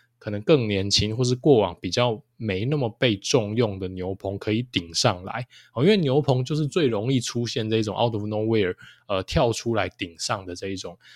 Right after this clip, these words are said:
呃，状况嘛。像是味全，大家可以看到说，诶，很多你根本在季前期不会期待他们在占有这个甚至是一军名单的一席之地的人，哦，变成了主力牛棚。哦，但是今年兄弟其实我觉得相对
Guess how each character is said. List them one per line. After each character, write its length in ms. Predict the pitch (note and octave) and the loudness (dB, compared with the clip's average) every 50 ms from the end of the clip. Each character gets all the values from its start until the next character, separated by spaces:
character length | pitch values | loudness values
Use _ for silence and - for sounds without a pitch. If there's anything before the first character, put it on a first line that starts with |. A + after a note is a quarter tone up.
| - - _ _ | -20 -20 _ _
呃， 240 | A2 F#2+ F2 F2 E2+ | -12 -10 -10 -10 -10
状 240 | - - A2 G2 | -8 -6 -6 -6
况 180 | F#2 - A2+ G2 | -4 -4 -4 -4
嘛。 80 | F2 E2 | -4 -4
像 140 | - A#2+ A2+ | -4 -4 -2
是 160 | A2 A#2 A2+ - | -2 -2 0 2
味 200 | D3 C3+ G#2+ G2 | 2 4 4 2
全， 260 | - - - F2 F2 | 0 -2 -8 -10 -8
大 100 | F#2+ G2 | -6 -6
家 60 | G2 | -6
可 100 | - F#2+ | -6 -8
以 20 | E2+ | -10
看 160 | - G#2 G2 | -8 -8 -6
到 100 | F#2+ F#2 | -6 -8
说， 200 | - - F#2+ G2+ | -8 -6 -6 -6
诶， 60 | A#2+ | -6
很 200 | - - F#2+ F#2+ | -6 -10 -12 -4
多 140 | A2 D3 D3+ | -4 -2 -2
你 80 | G#2 | -4
根 240 | - - D#3+ F3+ E3+ | 0 0 2 2 2
本 100 | C3+ G2 | 0 0
在 120 | F#2+ A#2 A#2 | 0 -2 -2
季 200 | - - C3 G#2 | 0 0 0 0
前 200 | - - F#2 G2 | -2 -4 -6 -4
期 260 | - - G2 F#2+ F#2 - _ - - _ _ | -4 -2 -2 -4 -6 -10 _ -20 -20 _ _
不 80 | - B2 | 2 4
会 160 | C#3+ F3 C#3+ | 6 6 4
期 260 | - - - - G2+ | 4 2 0 -2 0
待 180 | G#2 C3+ A#2+ A2 | 2 2 2 2
他 120 | G2 A2+ | 2 -2
们 180 | A2+ G#2 F#2+ F#2 | -4 -4 -6 -2
在 180 | - A#2 A2 G#2 | 0 2 2 2
占 300 | - - - C3 A2+ G2 | 0 2 2 2 2 2
有 240 | F#2+ F2+ E2 E2 - _ - - _ _ - | -2 -4 -6 -8 -12 _ -20 -20 _ _ -8
这 120 | - A2 | -4 -4
个 40 | - | 2
甚 180 | - F#3 D#3+ | 4 4 4
至 100 | C#3+ C#3 | 4 4
是 100 | C#3+ C#3 | 2 2
一 40 | C3 | 0
军 160 | B2 A#2+ A#2+ | 0 0 -2
名 220 | A#2+ A2 G#2 F#2+ F#2+ | -2 -2 -6 -4 -2
单 140 | G#2 G#2 G2+ | -2 -2 -2
的 60 | G#2 | -2
一 80 | A2+ | -4
席 220 | A2 - - - F#2 | -4 -6 -6 -8 -8
之 200 | F2 - - F2+ | -10 -8 -10 -8
地 280 | - - G2 F2 - - _ _ _ | -6 -4 -4 -4 -6 -12 _ _ _
的 100 | - G2+ | -2 -2
人， 260 | F#2 F#2 F2+ E2 F2 F2+ | -2 0 -4 -6 -6 -6
哦， 120 | F#2+ F#2 F2 | -6 -6 -6
变 240 | - - D#3 A2+ G2+ | 2 2 2 2 2
成 200 | F#2 - F2+ F2+ | -4 -10 -10 -12
了 80 | F2+ F2+ | -10 -10
主 220 | - - F2 F2 | -10 -10 -8 -4
力 160 | F#2 F#2+ F2+ | -4 -4 -4
牛 240 | F2+ E2+ E2 F2 F2+ | -4 -8 -8 -10 -10
棚。 200 | - - - G#2 - - _ - - _ _ _ | -10 -10 -14 -14 -14 -16 _ -20 -20 _ _ _
哦， 80 | - - | -6 -4
但 120 | - G3 | -2 0
是 80 | G3+ E3 | 0 0
今 160 | - A3 A3+ | -2 -2 0
年 160 | G3 C#3 B2+ | 0 0 0
兄 240 | B2+ - D3 C#3 C#3+ | 0 -2 -2 0 0
弟 160 | D#3 D3+ A#2 | 2 0 0
其 140 | G2+ - G#2 | 0 -2 -4
实 160 | G2 G#2+ G#2+ | -4 -2 -4
我 100 | G2+ F#2 | -4 -4
觉 100 | F#2 F#2+ | -6 -4
得 80 | G2+ A2 | -4 -4
相 220 | G#2+ - B2 B2 | -4 -4 -6 -4
对 160 | B2+ C3 G#2+ | -2 -2 -2